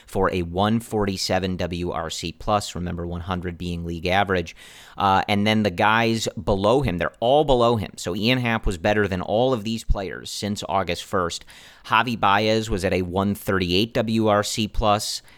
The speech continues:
Chris Bryant was at a one thirteen W R C plus. Anthony Rizzo at a ninety-three W R C plus, and Joc Pederson at a ninety-two W R C plus.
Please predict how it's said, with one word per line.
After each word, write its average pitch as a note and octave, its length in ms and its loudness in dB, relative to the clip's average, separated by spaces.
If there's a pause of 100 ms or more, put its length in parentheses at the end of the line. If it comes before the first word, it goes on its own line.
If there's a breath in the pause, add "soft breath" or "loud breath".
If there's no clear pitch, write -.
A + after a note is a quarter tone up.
(100)
Chris - 260 2
Bryant G2+ 640 0 (180)
was G2 180 0
at F2+ 120 4
a F2+ 80 2
one F#2+ 300 2
thirteen A2+ 840 2
W G#2+ 340 2
R G2+ 180 6
C G#2 220 -6
plus. G2+ 440 0 (300 loud breath)
Anthony G#2 420 2
Rizzo G#2 420 6
at F#2 140 2
a F2+ 100 2
ninety-three F#2+ 1000 2
W A2 340 4
R G#2 140 6
C G2+ 220 -2
plus, G2+ 400 2
and F#2+ 200 0
Joc F2+ 300 2
Pederson G#2 640 4 (360 loud breath)
at G2 220 4
a F#2+ 140 -2
ninety-two F#2 1160 0
W F2 360 0
R E2+ 200 -4
C - 240 -6
plus. - 460 -2